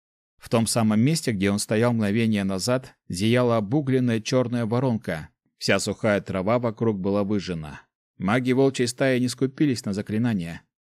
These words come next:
и этот огненный шар был послан, чтобы убить наверняка. Он застонал, пытаясь подняться. Рот был полон песка, смешанного с кровью.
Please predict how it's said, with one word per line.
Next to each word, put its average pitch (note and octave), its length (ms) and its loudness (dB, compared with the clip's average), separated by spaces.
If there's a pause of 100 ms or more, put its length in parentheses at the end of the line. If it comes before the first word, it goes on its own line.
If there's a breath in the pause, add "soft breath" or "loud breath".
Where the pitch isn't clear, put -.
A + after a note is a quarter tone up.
(120)
и G#2 100 -2
этот C3 340 2
огненный B2 380 0
шар D#3 280 -2
был G#2+ 200 0
послан, C#3 440 -2
чтобы A#2 300 -2
убить A2+ 280 -4
наверняка. A2 720 -4 (840)
Он G#2 200 0
застонал, G2+ 680 0
пытаясь G2+ 460 -2
подняться. F2+ 680 -4 (600)
Рот A2+ 240 2
был A2 180 2
полон A2 320 2
песка, B2 420 -2
смешанного G#2+ 540 -2
с G#2+ 80 -4
кровью. E2 480 -6